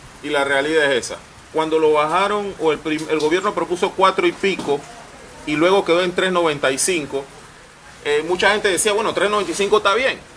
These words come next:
pero el pueblo dijo que no, no quiso tres cincuenta, no quiso tres treinta y dos, ahora estamos en tres veinticinco, las protestas siguen. ¿Tú crees, siendo honesto como pueblo,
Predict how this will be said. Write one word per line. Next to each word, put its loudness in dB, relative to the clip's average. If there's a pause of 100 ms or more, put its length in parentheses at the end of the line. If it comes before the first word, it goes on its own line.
(1000)
pero 4 (380)
el 0
pueblo 2
dijo 2
que 2
no, 0 (680)
no 2
quiso 0
tres 2
cincuenta, 0
no -2
quiso 0
tres 2
treinta 0
y 0
dos, 2 (460)
ahora 2
estamos -2
en -6
tres -2
veinticinco, -4
las -2
protestas -2
siguen. 2 (640)
¿Tú 0
crees, 4 (240)
siendo 2
honesto 0
como -2
pueblo, 2